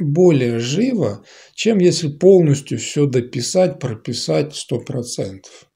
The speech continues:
То есть это будет немножко такая мертвая фотографичность. А вот такое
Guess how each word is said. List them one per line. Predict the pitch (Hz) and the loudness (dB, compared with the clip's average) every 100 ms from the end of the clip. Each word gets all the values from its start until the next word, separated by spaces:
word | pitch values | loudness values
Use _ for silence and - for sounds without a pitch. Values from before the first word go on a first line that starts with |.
| _ _ - - - - _ | _ _ -20 -20 -20 -20 _
То | 151 | -4
есть | 180 | -2
это | 170 147 | -2 -2
будет | 151 151 135 | -2 -2 -2
немножко | 135 143 147 143 - - | 0 2 2 0 -6 -8
такая | 123 - 131 117 - _ _ _ _ - | -8 -4 -2 -2 -8 _ _ _ _ -10
мертвая | 123 156 147 147 135 | 0 0 0 2 0
фотографичность. | 120 - 143 127 143 143 139 110 - - - - - - - | 0 -2 0 4 2 2 -4 -6 -8 -12 -16 -14 -16 -16 -10
А | 123 123 120 120 120 120 123 233 113 | -8 -4 -4 -4 -6 -10 -12 -12 -10
вот | 117 123 - _ _ - | -10 -10 -14 _ _ -2
такое | 139 - 143 131 135 135 | -2 2 2 2 -4 -10